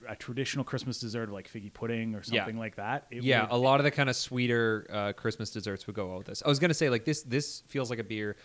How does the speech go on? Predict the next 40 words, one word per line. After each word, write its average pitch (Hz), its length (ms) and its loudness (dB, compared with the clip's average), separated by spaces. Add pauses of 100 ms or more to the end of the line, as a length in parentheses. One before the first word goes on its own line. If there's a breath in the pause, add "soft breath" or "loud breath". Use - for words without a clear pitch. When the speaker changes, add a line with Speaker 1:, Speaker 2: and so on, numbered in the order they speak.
(320 loud breath)
Speaker 2:
that 110 120 2
would 107 160 -2
pair 127 300 2
really 117 240 2
well 98 580 -2
with 101 200 -2
food 101 500 2
as 98 120 -6
long 101 240 -2
as 98 80 -6
you 98 60 -10
pair 104 160 -6
it 98 60 -4
with 101 100 -10
the 98 80 -6
right 90 280 -8
food. - 360 -16
Speaker 1:
Yeah. 110 220 -6 (200)
Oh, 120 80 -2
yeah. 101 160 -4 (300)
Yeah, 95 140 -6
with, 107 260 -8
with 131 160 -2
some 135 260 -2 (340 loud breath)
sweeter, 160 400 2
richer, 139 560 0 (1000)
in 156 80 -2
terms 185 200 0
of 202 80 0
desserts, 170 420 0
with 147 140 -4
some 139 120 -4
sweeter, 135 440 0
like, 107 240 -4
fig 135 180 -6
pudding 135 300 -4
or 123 80 -4
something 135 280 -6
like 127 200 -6
that, 135 260 -6